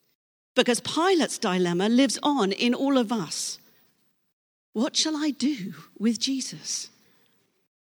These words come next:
And I want us to keep coming back to that question as we look at these chapters together. Keep coming back to what this question means for us today, how this affects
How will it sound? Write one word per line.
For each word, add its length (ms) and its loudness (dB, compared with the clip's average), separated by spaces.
And 140 6
I 100 6
want 280 4
us 140 -4
to 100 -2
keep 320 2
coming 320 2
back 460 -2
to 180 4
that 240 -2
question 560 0
as 180 0
we 160 4
look 240 4
at 80 -4
these 160 0
chapters 400 -4
together. 480 -4
Keep 320 8
coming 300 4
back 320 0
to 120 2
what 380 0
this 180 0
question 680 -4
means 280 4
for 160 0
us 160 -4
today, 540 -4
how 180 -2
this 180 2
affects 540 -2